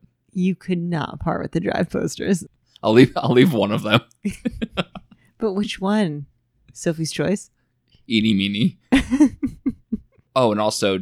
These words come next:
Speaker 2: Johnny is starting to go to a prep school in Vermont, which is where his dad's working, which is why he's going to that school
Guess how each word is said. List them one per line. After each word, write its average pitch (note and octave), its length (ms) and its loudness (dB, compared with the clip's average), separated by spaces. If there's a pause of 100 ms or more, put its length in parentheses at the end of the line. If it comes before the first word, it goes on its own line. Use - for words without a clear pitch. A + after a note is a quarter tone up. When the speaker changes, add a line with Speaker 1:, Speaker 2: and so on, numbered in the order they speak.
(140)
Speaker 2:
Johnny G#2 580 0
is G2 140 -6
starting G2 300 -2
to G2+ 60 -4
go F#2+ 80 -4
to F#2 100 -2
a F2+ 60 -2
prep - 380 2
school C#2+ 640 -8
in G#2 120 -4
Vermont, C#2+ 480 -6 (420)
which G#2+ 180 -6
is G#2 100 -8
where G2+ 140 -2
his G2+ 180 -6
dad's F#2 320 -4
working, F2+ 680 -8
which G#2 140 -10
is G2 120 -10
why G2 140 -4
he's G2 100 -8
going - 180 -8
to - 100 -14
that G2 200 -10
school - 440 -10